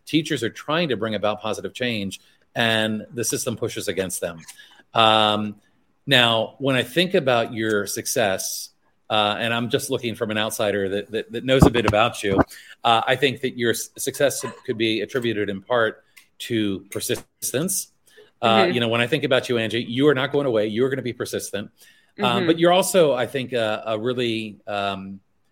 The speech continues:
Speaker 1: you know, I hate to say the word salesperson, but I think that you're good at selling your ideas, and selling your ideas is important.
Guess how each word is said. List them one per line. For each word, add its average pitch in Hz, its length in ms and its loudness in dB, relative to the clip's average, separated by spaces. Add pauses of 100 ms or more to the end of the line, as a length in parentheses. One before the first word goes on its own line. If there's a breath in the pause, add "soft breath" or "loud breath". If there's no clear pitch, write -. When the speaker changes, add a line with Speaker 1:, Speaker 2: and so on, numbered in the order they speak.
(360)
Speaker 1:
you 120 160 -6
know, 107 80 -2
I - 20 -2
hate 113 120 -4
to 101 60 -8
say 113 140 -4
the 101 80 -4
word 95 200 -4
salesperson, 107 720 -6
but 104 100 -6
I 110 60 -4
think 131 180 -4
that 123 180 -6 (260 soft breath)
you're 131 120 0
good 139 240 2
at 156 200 0 (120)
selling 160 420 -2
your 127 120 -2
ideas, 147 360 -2 (200)
and 123 120 -6
selling 359 300 -4
your 165 140 0
ideas 131 400 2
is 101 100 -8
important. 98 600 -6